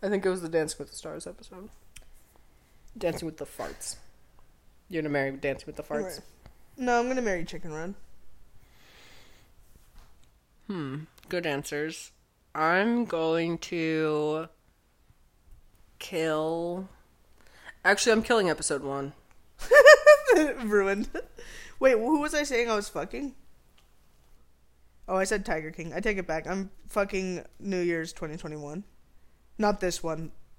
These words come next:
Speaker 2: The actual twenty twenty-one one.
Speaker 1: The Arby's hat.
Speaker 2: Yeah. I'm gonna fuck that one. I like that one.
Speaker 1: I'm killing Elon Musk.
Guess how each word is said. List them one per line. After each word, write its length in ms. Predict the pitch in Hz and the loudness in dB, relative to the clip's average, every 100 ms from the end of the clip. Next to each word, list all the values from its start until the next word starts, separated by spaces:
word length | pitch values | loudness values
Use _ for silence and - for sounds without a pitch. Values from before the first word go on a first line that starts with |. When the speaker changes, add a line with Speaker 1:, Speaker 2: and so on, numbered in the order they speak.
| - - | -18 -6
Speaker 2:
The 140 | 175 | -4
actual 360 | 170 175 165 147 | -4 -6 -8 -8
twenty 300 | - 143 139 | -8 -12 -10
twenty-one 420 | 135 139 151 - | -12 -12 -12 -14
one. 220 | - 226 - - - - - - | -12 -12 -14 -20 -18 -18 -18 -12
Speaker 1:
The 120 | 165 | -8
Arby's 340 | 127 139 135 - | -6 -6 -8 -12
hat. 180 | 107 - | -12 -10
Speaker 2:
Yeah. 180 | - 202 - - - - | -12 -12 -16 -20 -20 -20
I'm 80 | - | -12
gonna 140 | 175 180 | -10 -10
fuck 200 | 104 - | -12 -14
that 180 | - - | -14 -14
one. 180 | 185 214 | -14 -14
I 40 | - | -16
like 180 | - | -16
that 120 | - - | -16 -16
one. 120 | 220 - - - - | -16 -18 -20 -16 -2
Speaker 1:
I'm 180 | 170 170 | -2 -2
killing 580 | 180 180 180 185 160 | -2 0 0 -2 -2
Elon 300 | 165 170 170 | -4 -2 -2
Musk. 440 | 135 123 - - | -4 -6 -10 -14